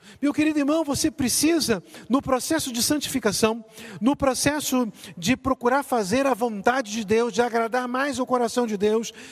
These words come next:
de se tornar santo porque Ele é santo, renunciar às suas vontades, renunciar à sua carnalidade,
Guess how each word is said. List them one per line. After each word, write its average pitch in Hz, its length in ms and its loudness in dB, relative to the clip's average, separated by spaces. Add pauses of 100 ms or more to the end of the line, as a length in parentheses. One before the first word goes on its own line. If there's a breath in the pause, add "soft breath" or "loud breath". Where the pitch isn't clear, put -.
(140)
de 202 120 -4
se 285 100 -2
tornar 277 360 2
santo 339 380 2
porque 262 280 -6
Ele 254 600 2
é 202 100 2
santo, 214 520 0 (400 loud breath)
renunciar 285 800 0
às 220 180 -2
suas 262 300 -2
vontades, 185 800 -2 (300 loud breath)
renunciar 277 840 0
à 208 100 0
sua 233 260 0
carnalidade, 190 840 -2